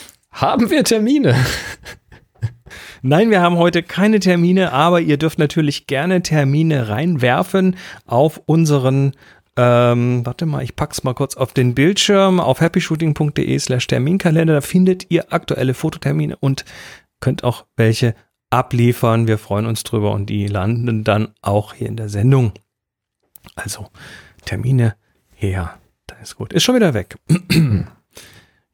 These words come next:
Speaker 2: Gut, ähm, wir haben eine neue Aufgabe. Wir haben in der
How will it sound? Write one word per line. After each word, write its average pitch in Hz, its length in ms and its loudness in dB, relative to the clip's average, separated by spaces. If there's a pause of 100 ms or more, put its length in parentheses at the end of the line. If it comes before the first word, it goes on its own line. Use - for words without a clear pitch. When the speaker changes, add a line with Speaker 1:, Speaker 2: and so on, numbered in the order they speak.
Speaker 2:
Gut, 131 920 2
ähm, 139 320 2
wir 170 60 4
haben 240 120 2
eine 294 100 4
neue 214 180 2
Aufgabe. 95 440 -6
Wir 107 120 -2
haben 170 100 2
in 208 220 2
der 165 380 2